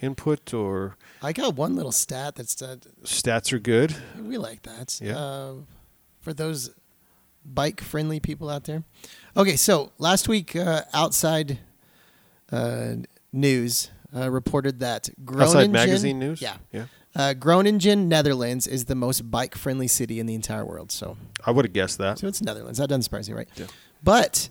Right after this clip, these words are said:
Speaker 2: it turns out the rest of Europe is pretty bike-friendly too. Again, not a huge surprise to me, but it's good to see it down on, on paper or internet form.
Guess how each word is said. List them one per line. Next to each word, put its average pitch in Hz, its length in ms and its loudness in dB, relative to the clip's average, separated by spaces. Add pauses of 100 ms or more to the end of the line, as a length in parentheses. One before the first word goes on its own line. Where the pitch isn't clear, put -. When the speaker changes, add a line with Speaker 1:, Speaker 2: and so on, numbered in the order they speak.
(360)
Speaker 2:
it 131 120 0
turns 208 360 4
out 143 280 4
the 135 200 -6
rest 156 340 2
of 170 100 2
Europe 143 360 4
is 123 120 0
pretty 131 240 0
bike-friendly 117 600 -8
too. 240 260 -4 (360)
Again, 147 260 -8
not 180 180 -6
a 117 40 -8
huge - 520 -8
surprise - 420 -10
to - 120 -16
me, 113 180 -10 (120)
but 156 140 -2
it's - 160 -4
good - 160 -10
to 110 60 -16
see - 140 -6
it 113 60 -16
down 101 180 -12
on, 110 160 -16 (120)
on 113 180 -18
paper 113 320 -8 (460)
or 120 240 -4
internet 110 360 -6
form. 117 240 -8